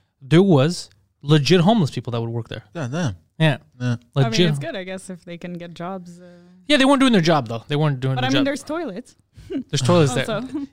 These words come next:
Speaker 1: It was so fucked up. But the guy who took a shit in the elevator wasn't homeless, I think. He was just disgruntled 'cause he got fired.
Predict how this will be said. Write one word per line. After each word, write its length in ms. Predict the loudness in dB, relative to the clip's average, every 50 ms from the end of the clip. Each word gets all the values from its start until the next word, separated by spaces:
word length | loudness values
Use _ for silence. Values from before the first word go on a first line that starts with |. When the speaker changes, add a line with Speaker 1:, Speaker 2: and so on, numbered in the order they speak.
| _
Speaker 1:
It 80 | 0 2
was 140 | 2 4 4
so 160 | 2 2 0
fucked 300 | 0 0 -4 -4 -4 -4 -2
up. 60 | 0
But 80 | 0 2
the 60 | 2
guy 140 | 2 2 4
who 100 | 2 2
took 140 | 0 0 -2
a 40 | -2
shit 180 | -2 0 0
in 20 | 2
the 60 | 2
elevator 220 | 2 2 2 2 2
wasn't 200 | 2 2 2 2
homeless, 240 | 2 2 0 0 -2
I 60 | -2
think. 160 | -4 -4 -4
He 80 | -2 0
was 100 | 0 0
just 120 | 0 -2 -2
disgruntled 560 | -4 -6 -6 -4 -4 -4 -2 -2 -4 -8 -6
'cause 140 | -6 -6 -6
he 60 | -4
got 160 | -4 -4 -4
fired. 400 | -4 -4 -4 -4 -4 -4 -8 _